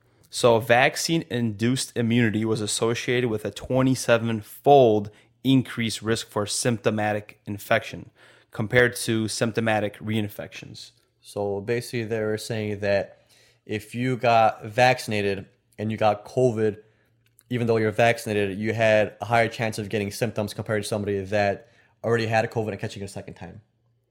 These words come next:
Speaker 1: Yes.
Speaker 2: Mm.
Speaker 1: So this is, yeah, this is comparing just the vaccine-induced immunity. So your, your chances of getting Delta is still twenty-seven-fold.
Speaker 2: Yeah.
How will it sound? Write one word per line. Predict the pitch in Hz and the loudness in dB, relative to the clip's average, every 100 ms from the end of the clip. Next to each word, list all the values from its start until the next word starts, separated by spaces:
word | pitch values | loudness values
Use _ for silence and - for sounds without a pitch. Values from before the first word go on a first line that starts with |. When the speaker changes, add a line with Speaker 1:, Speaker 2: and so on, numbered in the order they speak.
| _ _ _ _ _ | _ _ _ _ _
Speaker 1:
Yes. | 123 110 98 - | -4 -2 -2 -4
Speaker 2:
Mm. | - 98 104 | -8 -10 -12
Speaker 1:
So | - 127 | -4 -2
this | 127 135 | 0 -2
is, | 135 - | -4 -4
yeah, | 104 | -2
this | 101 120 135 | -2 -4 -4
is | |
comparing | 131 117 123 | -4 0 0
just | 107 110 | 2 0
the | 117 | -2
vaccine-induced | 98 107 107 - - 98 117 98 - | 0 4 4 2 -6 -6 -6 -8 -8
immunity. | 95 95 90 87 - | -10 -10 -12 -16 -16
So | - 117 | -8 -4
your, | 113 120 | 0 2
your | 139 | 2
chances | 135 139 135 | 2 0 2
of | 127 | 0
getting | 110 120 110 | 0 -2 0
Delta | 110 127 147 170 113 | 2 2 2 0 -2
is | |
still | - 127 | -2 -2
twenty-seven-fold. | - - 120 113 - 110 104 101 - 104 90 | -2 -4 -2 -2 2 0 0 -6 -2 -2 -4
Speaker 2:
Yeah. | - | -16